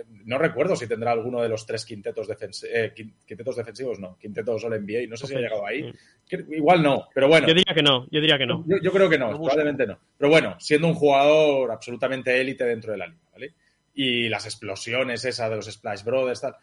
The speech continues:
Speaker 1: Y van pasando partidos y es que es uno de cada muchos.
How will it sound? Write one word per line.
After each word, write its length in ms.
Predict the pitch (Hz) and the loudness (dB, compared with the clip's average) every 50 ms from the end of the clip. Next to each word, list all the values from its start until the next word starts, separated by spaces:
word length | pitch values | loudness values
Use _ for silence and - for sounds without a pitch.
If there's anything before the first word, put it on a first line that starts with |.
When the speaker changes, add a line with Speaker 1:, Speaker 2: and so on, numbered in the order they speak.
| _ _ _ _ _ - | _ _ _ _ _ -8
Speaker 1:
Y 60 | 123 123 | -4 -2
van 160 | 135 156 160 | -2 0 0
pasando 320 | 196 - 202 202 202 175 | 0 -2 0 0 -2 0
partidos 720 | 180 185 180 170 202 202 202 208 214 226 226 - - _ _ _ _ _ _ _ _ _ _ - _ _ _ _ _ | -2 -2 -2 -2 -4 -4 -2 -4 -6 -8 -10 -14 -20 _ _ _ _ _ _ _ _ _ _ -20 _ _ _ _ _
y 480 | - 135 131 131 131 131 131 131 131 139 | -4 -2 -2 -2 0 0 0 2 2 2
es 120 | 151 - | 2 2
que 80 | - 208 | 0 -2
es 100 | 196 - | -2 0
uno 160 | 226 220 208 196 | -2 -2 0 0
de 120 | 175 160 | 0 0
cada 200 | 160 143 127 120 127 | 0 0 0 0 0
muchos. 600 | 151 190 196 170 - - - - - - - _ | 0 -2 -4 -4 -8 -14 -16 -20 -20 -20 -20 _